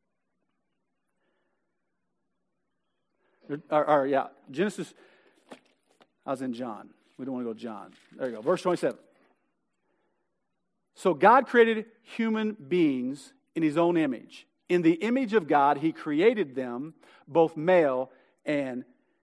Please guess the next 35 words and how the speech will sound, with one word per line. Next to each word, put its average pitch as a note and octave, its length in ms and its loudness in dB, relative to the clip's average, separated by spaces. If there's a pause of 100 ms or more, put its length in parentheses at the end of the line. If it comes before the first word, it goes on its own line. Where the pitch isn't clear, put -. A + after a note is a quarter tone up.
female. - 680 -2 (960)
So F#3+ 180 4
God A#3+ 320 6
created G#3+ 300 4
us G3 260 4
in G#3+ 200 -4
his F#3+ 420 2
image, D3+ 320 -2
and E3+ 100 0
it's D#3 140 -4
hardwired G#3+ 760 2
in D3+ 140 0
us D3 140 0
that D#3+ 140 -4
we G3+ 500 -2 (340)
need D#3 600 2 (180)
people. D3+ 340 -6
We F3 260 -2
need F#3+ 420 0
a E3+ 280 4
community. E3 880 -2 (600)
You C3+ 60 -12
say, C#3+ 200 -4
"Well, D#3 140 -2
you're G#3+ 120 -2
really A#3 240 4
stretching E3+ 800 -4
there." A2 300 -8 (1200)
Go G3+ 120 6
to B3 100 4
Genesis F#3+ 480 -2
chapter F#3 320 0
two, F#3+ 160 -6
verse D#3 220 -2
eighteen. D3+ 420 0